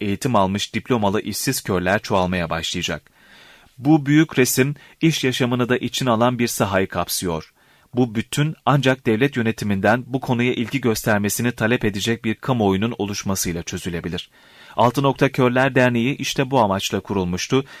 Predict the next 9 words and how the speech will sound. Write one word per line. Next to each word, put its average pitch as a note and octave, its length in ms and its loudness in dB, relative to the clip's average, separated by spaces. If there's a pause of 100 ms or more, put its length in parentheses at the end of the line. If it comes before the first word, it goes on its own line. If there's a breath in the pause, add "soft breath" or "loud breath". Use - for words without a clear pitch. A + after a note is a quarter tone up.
(160 loud breath)
ve G#2+ 60 0
ellerinden G#2+ 580 0
geleni A2 380 0
yapıyorlardı. E2+ 720 -2 (640 soft breath)
Bu C#3 60 4
sırada B2 420 2 (260 loud breath)
Birleşmiş A#2 460 0
Milletler B2+ 420 2
Örgütü, G2+ 520 0